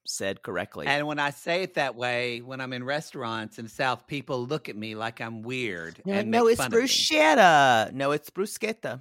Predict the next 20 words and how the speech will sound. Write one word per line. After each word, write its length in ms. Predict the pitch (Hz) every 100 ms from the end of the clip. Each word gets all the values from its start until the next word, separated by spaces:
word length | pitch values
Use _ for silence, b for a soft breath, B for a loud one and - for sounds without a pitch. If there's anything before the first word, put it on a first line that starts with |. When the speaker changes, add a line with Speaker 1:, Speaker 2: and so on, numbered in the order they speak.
| -
Speaker 2:
And 140 | 147
I 140 | 147 170
tell 260 | 180 170
them, 400 | 147 147 143 151 - _ _ _ _ _ 107
"I 180 | 131
have 240 | 139 147 139
a 100 | 120
useless 540 | 120 175 175 208 -
degree, 720 | - 160 180 160 113 98 117 b b -
and 220 | 117 123
the 80 | 110
one 280 | 110 143 165
thing 220 | 196 180
I 80 | 175
learned 380 | 165 160 139
from 160 | 139 123
a 40 |
fucking 360 | 113 151 143 139
opera 260 | 135 139 113
degree 540 | 104 98 101 104